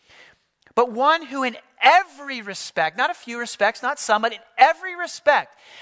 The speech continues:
"has been tempted as we are, yet without sin."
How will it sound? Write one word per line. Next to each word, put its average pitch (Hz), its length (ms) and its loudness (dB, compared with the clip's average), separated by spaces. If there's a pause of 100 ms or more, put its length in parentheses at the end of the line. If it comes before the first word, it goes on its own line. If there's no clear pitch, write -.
"has 240 180 0
been 226 180 -8
tempted 320 480 -4
as 254 140 -10
we 247 180 -4
are, 226 400 -2 (800)
yet 156 180 -6
without 165 320 -2
sin." 220 440 -4